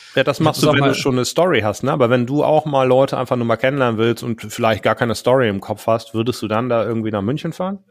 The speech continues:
Speaker 2: Ja, ich hab auch schon Firmen besichtigt, wo dann quasi im persönlichen Gespräch Sachen klar wurden und wo man irgendwie, würde ich sagen, vielleicht auch im negativen Sinne ein bisschen was gelernt hat darüber, wie die ticken.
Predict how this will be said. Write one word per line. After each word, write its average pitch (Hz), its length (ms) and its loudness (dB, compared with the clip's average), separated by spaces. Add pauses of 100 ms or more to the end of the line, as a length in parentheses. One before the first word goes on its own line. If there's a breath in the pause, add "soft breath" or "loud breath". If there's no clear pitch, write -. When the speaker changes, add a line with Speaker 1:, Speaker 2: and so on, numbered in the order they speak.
(320)
Speaker 2:
Ja, 101 400 -4
ich - 160 -12
hab - 60 -8
auch - 80 -8
schon 131 180 -6
Firmen 139 300 -2
besichtigt, 135 580 -8 (520 loud breath)
wo 135 160 0
dann 131 360 -2
quasi 131 360 -2
im 147 100 -4
persönlichen 127 400 -2
Gespräch 123 560 -8 (240)
Sachen 139 400 -4
klar 151 440 -2
wurden 107 400 -4
und 120 260 -8
wo 123 220 -6
man 135 160 -2
irgendwie, 127 340 -6 (100)
würde 135 220 -6
ich 135 80 -8
sagen, 127 300 -2
vielleicht - 240 -4
auch 123 100 -2
im 120 80 0
negativen 127 580 -4
Sinne 135 220 2
ein 120 60 -2
bisschen 135 200 -4
was 123 140 0
gelernt 123 320 -2
hat 117 100 -2
darüber, 113 240 -2
wie 110 40 -12
die 113 160 -6
ticken. 143 340 -10